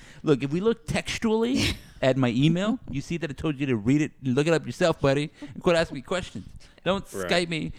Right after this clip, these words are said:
Speaker 1: uh, at lunchtime, you know? Textually
Speaker 2: Exactly.
Speaker 1: is what I said.
Speaker 3: <laughs>
Speaker 1: I gave the answer.
Speaker 3: That's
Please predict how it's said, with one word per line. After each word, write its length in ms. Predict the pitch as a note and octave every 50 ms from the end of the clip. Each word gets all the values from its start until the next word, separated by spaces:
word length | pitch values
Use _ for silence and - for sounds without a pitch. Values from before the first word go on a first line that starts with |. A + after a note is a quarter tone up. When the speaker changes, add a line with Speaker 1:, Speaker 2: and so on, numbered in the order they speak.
| - - - - - - - -
Speaker 1:
uh, 160 | - C#3+ D3+ D#3
at 60 | D#3
lunchtime, 540 | E3 F#3 G#3+ A3 - - F3+ D3 G#2 G#2 B2 - -
you 100 | - B2+
know? 180 | C#3+ F3 A3+ A#3+ - _ _ -
Textually 540 | - - G#3 F#3 F3 E3 D#3+ E3 C#3 A#2 G2+
Speaker 2:
Exactly. 220 | F2+ - - - B2
Speaker 1:
is 60 | A#2+
what 120 | C#3+ C3+ B2+
I 60 | C#3
said. 320 | - - F3 D#3+ A#2+ - - -
Speaker 3:
<laughs> 260 | A#2 A#2+ C3+ - - - - -
Speaker 1:
I 40 | C#3+
gave 160 | C#3 D#3 D3+
the 120 | D3 D3+ D3+
answer. 100 | D3+ D#3 A#2
Speaker 3:
That's 300 | C3 G#2+ - - -